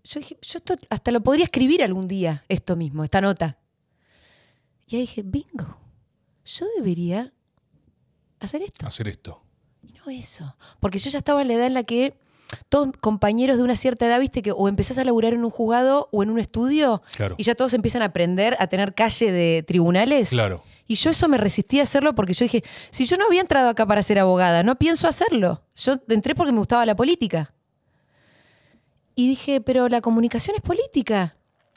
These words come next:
Speaker 1: Y entonces ahí mismo me fui a un locutorio, cosa que los chicos no saben lo que es, es un lugar con muchas computadoras e internet y olor a meo,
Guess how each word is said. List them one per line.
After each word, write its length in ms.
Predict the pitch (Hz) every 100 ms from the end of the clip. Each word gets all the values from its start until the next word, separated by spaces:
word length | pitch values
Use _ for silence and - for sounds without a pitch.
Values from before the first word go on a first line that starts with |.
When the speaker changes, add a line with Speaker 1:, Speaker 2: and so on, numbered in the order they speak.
| _ _ _ _ _ _ _ _ _ _ -
Speaker 1:
Y 100 | 233
entonces 320 | 240 339 -
ahí 160 | 247 302
mismo 200 | 349 349
me 120 | 277
fui 100 | -
a 40 | 285
un 20 |
locutorio, 640 | 269 240 320 294 302 349 _ _ _
cosa 240 | - 160
que 60 | 156
los 140 | 151
chicos 260 | - 170 151
no 100 | 165
saben 240 | 165 165
lo 120 | 170 165
que 160 | 196
es, 180 | 202 -
es 140 | 180 185
un 80 |
lugar 240 | 185 185 190
con 160 | 175
muchas 240 | 175 196 185
computadoras 560 | 180 185 185 185 190
e 60 | 180
internet 520 | 185 196 220 233 240 -
y 120 | 170
olor 200 | 175 185
a 80 | 196
meo, 340 | 214 208